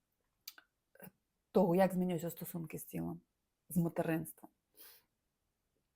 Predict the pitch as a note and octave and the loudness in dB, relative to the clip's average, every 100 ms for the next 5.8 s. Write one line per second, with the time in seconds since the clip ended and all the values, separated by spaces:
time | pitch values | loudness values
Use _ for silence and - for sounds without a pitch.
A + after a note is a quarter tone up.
0 | _ _ _ _ _ _ - - - - | _ _ _ _ _ _ -20 -20 -20 -20
1 | _ _ - F3 F3 A3 A3 G3+ D3+ - | _ _ 2 2 4 6 8 6 4 -2
2 | D#3 - G3+ E3+ C#3+ - D#3 E3+ F3+ D3+ | -8 -2 -4 -4 -8 -6 0 0 0 -6
3 | - - D#3+ - - - D3+ D3 - D#3+ | -8 -8 -8 -8 -12 -12 -10 -8 -8 -8
4 | D#3+ - E3 - - F3 E3+ D#3+ D#3 D#3 | -12 -12 -10 -8 -4 -4 -4 -6 -8 -10
5 | - D#3 D3 D#3+ D#3 D#3+ D#3 | -8 -6 -2 -2 -2 -6 -10